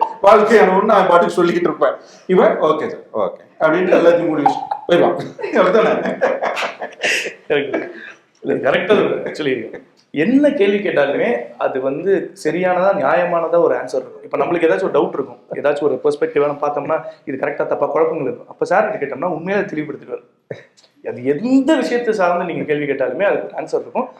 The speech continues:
Speaker 2: அது நியாயமானதா இருக்கும்.
Speaker 1: அது ஒண்ணு
Speaker 2: பிராக்டிக்கலா
Speaker 1: என்னன்னா, லைஃப் அப்சர்வ் பண்றதுதாம்மா. அஹ் நம்ம ஒ-, சில பேருக்கு வேற ஒரு தொழில் ரீதியா அப்சர்வேஷன் இருக்கும், சிலது மியூசிக்கல் சைடு இருக்கும்,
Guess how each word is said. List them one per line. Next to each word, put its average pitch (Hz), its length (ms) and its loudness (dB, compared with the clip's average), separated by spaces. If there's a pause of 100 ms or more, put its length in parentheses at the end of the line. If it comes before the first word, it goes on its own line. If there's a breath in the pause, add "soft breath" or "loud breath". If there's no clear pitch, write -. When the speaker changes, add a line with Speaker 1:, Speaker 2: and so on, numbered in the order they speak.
(140)
Speaker 2:
அது - 180 -12
நியாயமானதா 147 500 0
இருக்கும். - 300 -12
Speaker 1:
அது - 280 -16
ஒண்ணு 113 100 -4
Speaker 2:
பிராக்டிக்கலா - 400 0
Speaker 1:
என்னன்னா, 170 380 0 (440)
லைஃப் 113 360 -2
அப்சர்வ் 123 460 -2
பண்றதுதாம்மா. 87 560 -4 (840)
அஹ் 82 260 -8 (220)
நம்ம 92 260 -4
ஒ-, 107 240 0
சில 165 200 4
பேருக்கு 170 300 0
வேற 170 260 2
ஒரு 165 200 0 (100)
தொழில் 170 320 2
ரீதியா 151 240 2
அப்சர்வேஷன் 110 560 -6
இருக்கும், 104 300 -8
சிலது 139 220 2
மியூசிக்கல் 127 520 -4
சைடு 90 200 -4
இருக்கும், 85 320 -10